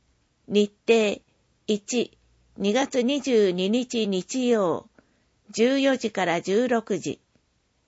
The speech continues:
聖習慣とは、受難の手術。二、三月一日日曜、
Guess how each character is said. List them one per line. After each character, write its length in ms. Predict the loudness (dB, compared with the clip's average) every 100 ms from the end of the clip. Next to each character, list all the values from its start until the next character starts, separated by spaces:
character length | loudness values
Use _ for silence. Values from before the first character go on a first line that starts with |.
| _ _ _ -16
聖 340 | 0 4 4
習 280 | 0 0 0
慣 400 | -2 -2 -2 -4
と 180 | -2 -2
は、 180 | -2 -8 _ _ _ _ -10
受 200 | -2 0
難 340 | 2 0 -2
の 160 | -2 -2
手 220 | -2 -2
術。 420 | 0 -2 -2 -4 _ _ _ _ _ _ _ _ _ _ _
二、 340 | 0 2 2 -4 _ _
三 400 | -10 -4 -2 -2
月 320 | -4 -2 -4 -2
一 280 | -2 -2 -2
日 300 | -4 -4 -4
日 400 | -4 -4 0 2
曜、 360 | 4 2 -4